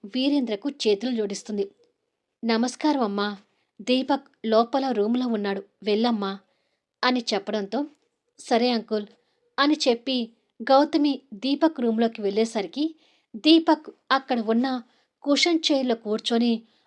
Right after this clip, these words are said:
ముఖమంతా, కళ్ళంతా ఎర్రగా అయిపోయేలాగా ఏడుస్తూ ఉంటాడు. దీపక్ని అలా చూసి గౌతమి బాధపడుతూ, "దీపక్,"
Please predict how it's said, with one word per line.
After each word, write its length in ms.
ముఖమంతా, 720
కళ్ళంతా 580
ఎర్రగా 520
అయిపోయేలాగా 680
ఏడుస్తూ 480
ఉంటాడు. 380
దీపక్ని 600
అలా 200
చూసి 420
గౌతమి 540
బాధపడుతూ, 640
"దీపక్," 500